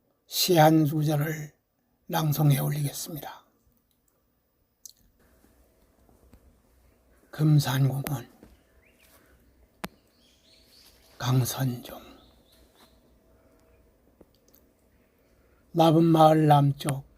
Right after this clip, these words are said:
돌무더기 동산. 태고를 간직한 채 마을의 운치를 돋보이는 아름다운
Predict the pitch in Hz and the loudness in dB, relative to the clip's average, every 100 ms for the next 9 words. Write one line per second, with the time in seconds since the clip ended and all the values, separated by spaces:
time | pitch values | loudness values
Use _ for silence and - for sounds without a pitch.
0 | _ _ _ _ _ _ _ _ _ _ | _ _ _ _ _ _ _ _ _ _
1 | _ _ _ - 147 143 135 135 131 120 | _ _ _ -2 2 4 2 0 -2 -6
2 | 135 139 - - 139 135 - _ _ _ | -10 -12 -14 -14 -14 -14 -20 _ _ _
3 | _ _ _ _ _ _ _ _ _ _ | _ _ _ _ _ _ _ _ _ _
4 | _ _ _ _ _ _ _ _ _ _ | _ _ _ _ _ _ _ _ _ _
5 | _ _ _ _ _ _ _ _ - - | _ _ _ _ _ _ _ _ -8 2
6 | 170 165 156 147 143 139 131 151 - 143 | 6 6 6 4 4 2 0 -8 -10 -10
7 | - 147 135 - _ _ _ _ _ _ | -8 -8 -10 -12 _ _ _ _ _ _
8 | _ _ _ _ _ _ _ _ _ _ | _ _ _ _ _ _ _ _ _ _
9 | _ _ _ _ - 160 175 175 170 160 | _ _ _ _ 2 6 8 8 6 4
10 | 160 - 165 156 147 156 - 170 151 143 | 0 -4 -4 -2 -2 -8 -10 -10 -6 -4
11 | 143 135 - - _ _ _ _ _ _ | -4 -8 -14 -20 _ _ _ _ _ _
12 | 494 494 - _ _ - - - - - | -20 -20 -20 _ _ -20 -20 -20 -20 -20
13 | - - 165 156 147 139 139 131 123 127 | -20 -6 0 4 6 4 2 -2 -4 -8